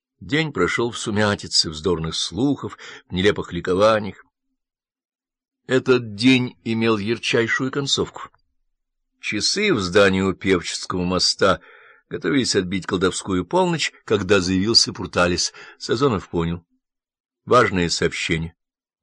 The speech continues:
Он встал. «Если к двенадцати часам дня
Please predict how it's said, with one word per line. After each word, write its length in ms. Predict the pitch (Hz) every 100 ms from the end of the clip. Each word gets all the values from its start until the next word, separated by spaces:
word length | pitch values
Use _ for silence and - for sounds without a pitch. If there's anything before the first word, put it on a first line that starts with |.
| _
Он 140 | -
встал. 380 | 82 - 87 82 _ _ _ _ _ _ _ _ _ _ -
«Если 580 | 110 107 98 - 101
к 80 | 95
двенадцати 640 | 85 98 98 101 - -
часам 500 | 98 85 - 101 95
дня 340 | 85 98 101